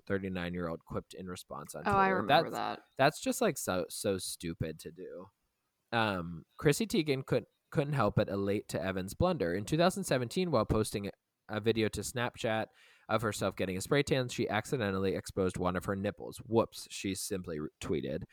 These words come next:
Speaker 1: And she
Speaker 2: <laughs>
Speaker 1: also tweeted, um, John's butt one time.
Speaker 2: On purpose?
Speaker 1: I think so. Uh, the last one in this article is Soulja Boy.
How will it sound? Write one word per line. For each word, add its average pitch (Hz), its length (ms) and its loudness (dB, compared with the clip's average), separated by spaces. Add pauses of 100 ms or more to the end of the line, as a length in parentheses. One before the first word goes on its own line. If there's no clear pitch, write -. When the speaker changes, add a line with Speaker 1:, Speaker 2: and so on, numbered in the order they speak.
(280)
Speaker 1:
And 110 260 2
she - 180 8
Speaker 2:
<laughs> 98 120 4
Speaker 1:
also 104 540 4
tweeted, 95 480 0 (100)
um, 87 500 -6 (680)
John's 92 440 -6
butt 85 260 -14
one 85 240 -18
time. 85 340 -18 (1700)
Speaker 2:
On 196 160 8
purpose? - 600 2 (540)
Speaker 1:
I 123 120 4
think 220 200 -2
so. 90 360 -2 (580)
Uh, 123 200 8
the 127 140 6
last 139 340 6
one 190 160 4
in 196 80 0
this 175 120 -2
article 107 540 4
is 107 260 4
Soulja 98 580 4
Boy. 80 460 -2